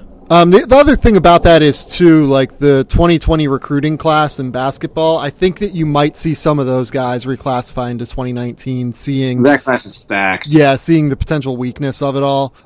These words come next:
Speaker 1: Uh, that, I think, is something that realistically a lot of players should look into.
Speaker 2: Yeah.
Speaker 1: Um, beyond that, man, I think that's about all I got for you. Tell me, tell me what's going on in your life. Tell me where I can find your work. Tell me,
Speaker 2: You can
Speaker 1: uh, tell me
Speaker 2: find
Speaker 1: all
Speaker 2: all
Speaker 1: about Ricky, the Ricky O'Donnell experience right now.
Speaker 2: Yeah.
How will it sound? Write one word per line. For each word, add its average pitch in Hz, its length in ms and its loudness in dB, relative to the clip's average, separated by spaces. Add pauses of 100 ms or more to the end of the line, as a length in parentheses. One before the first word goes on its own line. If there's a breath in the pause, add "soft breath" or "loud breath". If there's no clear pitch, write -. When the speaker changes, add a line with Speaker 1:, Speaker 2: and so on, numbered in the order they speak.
Speaker 1:
Uh, 135 220 -8
that, 165 580 -2
I 147 140 -2
think, 147 260 -4
is 139 140 -6
something 131 480 -6
that 123 260 -8 (200)
realistically 139 680 -2
a 123 100 -6
lot 120 300 -4
of 113 160 -12
players 117 400 -14
should - 220 -20
look - 180 -20
into. - 400 -20 (220)
Speaker 2:
Yeah. 107 320 0 (400)
Speaker 1:
Um, 123 580 -6 (440 soft breath)
beyond 160 340 -6
that, 170 240 -2
man, 156 500 -4
I 131 80 -10
think 196 160 -4
that's 240 160 -2
about 165 240 2
all 165 160 2
I 160 80 2
got 156 240 -2
for 147 240 -2
you. 127 240 -4 (260)
Tell 175 140 2
me, 202 200 0
tell - 220 -4
me 196 100 0
what's 190 140 0
going 185 240 0
on 175 200 -2
in - 20 -4
your 156 140 -4
life. 127 200 -6
Tell 151 160 -6
me 160 100 -4
where 156 160 -4
I 151 60 -6
can 147 140 -14
find 147 260 -10
your 139 80 -12
work. 139 300 -10
Tell 135 180 -12
me, 139 240 -10
Speaker 2:
You 143 240 2
can - 180 -10
Speaker 1:
uh, 139 120 -4
tell 156 160 2
me 202 140 4
Speaker 2:
find 262 40 4
Speaker 1:
all 214 160 6
Speaker 2:
all 226 80 6
Speaker 1:
about 196 300 2
Ricky, 175 240 -2
the 165 120 -2
Ricky 175 300 0
O'Donnell 165 400 0
experience 156 540 -8
right 131 160 -10
now. 123 240 -16
Speaker 2:
Yeah. 113 160 -10